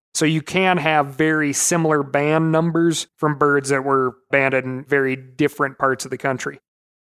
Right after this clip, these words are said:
So a bird banding operation, they get a bunch of bands in, and then they record those bands, the series of bands that they have,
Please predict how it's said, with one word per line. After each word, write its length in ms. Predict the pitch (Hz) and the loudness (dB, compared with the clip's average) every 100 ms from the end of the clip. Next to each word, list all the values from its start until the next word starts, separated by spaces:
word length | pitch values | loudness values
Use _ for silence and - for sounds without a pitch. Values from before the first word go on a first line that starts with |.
| _ _ - | _ _ 0
So 400 | 170 151 135 - | 2 2 0 -2
a 220 | 151 135 135 - - | 0 0 -4 -12 -2
bird 260 | 202 185 147 | 0 2 2
banding 360 | 160 156 151 | 2 4 2
operation, 680 | 147 139 139 135 135 - 127 - - | 4 2 2 0 0 -2 -6 -6 -4
they 80 | 147 | 0
get 140 | 151 | 2
a 20 | |
bunch 220 | 147 139 | 2 0
of 80 | 135 | 0
bands 340 | 160 170 165 156 | 0 2 2 2
in, 260 | 151 147 - _ - | 2 0 -4 _ -2
and 100 | 156 | 2
then 120 | 147 | 2
they 100 | 143 | 2
record 680 | 131 127 - 185 175 156 147 | 0 -4 -2 2 2 2 2
those 220 | 147 131 | 2 2
bands, 560 | 143 147 135 131 - - | 2 0 0 -4 -6 -8
the 180 | 156 135 | -2 0
series 440 | - 190 165 151 139 | 0 0 2 2 0
of 100 | 143 | 0
bands 300 | 143 139 127 | 2 0 -2
that 120 | 123 | -4
they 140 | 123 | 0
have, 400 | 139 135 123 - | 0 0 -2 -6